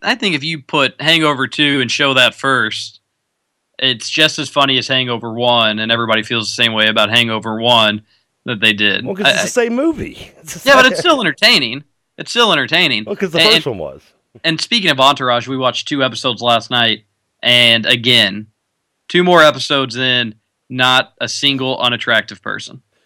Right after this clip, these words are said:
Speaker 2: Are you? Are, do you, do you wanna see unattractive people? Ugly? Should I say ugly, fugly? What? The, I mean, and I wanna know what your definition of, of ugly is, maybe. I mean, h-, how
Speaker 1: I,
Speaker 2: high
Speaker 1: I,
Speaker 2: are your standards?
Speaker 1: it, I, th-, my standards aren't,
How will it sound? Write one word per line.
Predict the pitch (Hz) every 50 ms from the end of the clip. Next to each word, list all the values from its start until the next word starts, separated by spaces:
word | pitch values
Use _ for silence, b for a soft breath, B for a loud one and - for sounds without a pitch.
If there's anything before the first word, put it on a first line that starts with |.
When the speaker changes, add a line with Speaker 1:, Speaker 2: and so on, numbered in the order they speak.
| _ _ _ _ _ _ -
Speaker 2:
Are | 139
you? | 165 202 233 226 - 147
Are, | 170
do | 160 131 143 185
you, | 233
do | 220 190 233
you | 247 220
wanna | 160 127 117 127 160 185
see | 165 - - 196 202 196 196 185 - _ _ _ _ _ _ _ _ -
unattractive | 175 185 180 - 190 190 185 - 190 185
people? | - 196 180 - 190 190 185 160 - _ _ _ -
Ugly? | 156 165 156 160 190 190 170 131
Should | - - 175
I | 170
say | - 202 135
ugly, | 131 151 160 143 170 170 156
fugly? | _ - 151 160 156 151 160 165 160 160
What? | 147 139 139 - 104
The, | 123 135 - _ _ _ _ _ _ _ _ _ _
I | - 175
mean, | 160 -
and | 156 190 202
I | 196 254
wanna | 302 349 277
know | 240 208
what | 196 208
your | 220 180
definition | 139 110 156 170 175 - 160 135 147 156 - - 147
of, | 123 107 92 85 _ _ -
of | 113 113 101 82 -
ugly | - 151 143 117 117 95 95
is, | 117 147 139 - -
maybe. | 82 71 65 60 58 57 _ _
I | -
mean, | 110 107 101 98 98 98 98 -
h-, | -
how | - 135
Speaker 1:
I, | 120 127 156 202 180
Speaker 2:
high | 156 156 175 190
Speaker 1:
I, |
Speaker 2:
are | 180 170
your | 156 147 127
standards? | - - - 156 196 208 156 - 67 - - - - _ _ _ _ _ _ _
Speaker 1:
it, | - 185 - -
I, | - -
th-, | 175 156 196 190
my | 185 240
standards | 233 - - 311 381 349 330 240 190
aren't, | 254 269 277 247 -